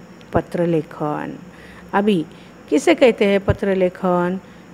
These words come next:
कि पत्र यानी अपने विचारों, भावों को शब्दों के द्वारा लिखित रूप में अपेक्षित व्यक्ति तक पहुंचा देने वाला साधन। अपने जो विचार है, मन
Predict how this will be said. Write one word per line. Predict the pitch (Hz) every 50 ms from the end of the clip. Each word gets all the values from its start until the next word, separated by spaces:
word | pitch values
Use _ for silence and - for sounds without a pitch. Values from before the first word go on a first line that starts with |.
| - -
कि | 202
पत्र | 139 - - 208 208 - - 254 269
यानी | 262 240 220 202 185 180 180 180 185 196 226 - - -
अपने | 208 196 - - - 214 208 202 202
विचारों, | 185 202 196 - - - 214 190 185 180 175 170 175 175 175 170
भावों | 170 165 185 185 180 190 196 196 190 190
को | 190 - 180 165 165 170 170
शब्दों | 165 - - 208 180 180 175 214 208
के | 202 - 240 208 190
द्वारा | 170 196 170 160 160 170 165 170 170
लिखित | 170 185 190 196 - - - 269 262 262 -
रूप | 220 202 180 175 - - 190
में | 180 180 185 190 202 - - - 220
अपेक्षित | 196 - - 226 220 - - - - 285 277 - 240
व्यक्ति | 208 185 - - - 202 -
तक | - - - - - 196 196 208 220 - - -
पहुंचा | 180 170 170 170 175 214 190 175
देने | 165 170 165 165 165 160
वाला | 160 160 160 165 175 185 214
साधन। | 220 220 - - 185 165 165 160 156 175 170 170 170 160 156 151 151 147 - - - - - - - - - - - - - - - -
अपने | 175 - - - 202 196 202
जो | 185 214 214 214 214 214 214 214 214 - - - - - -
विचार | 202 190 - - - 208 190 190 175
है, | 160 147 165 160 165 170
मन | 170 180 180 175 175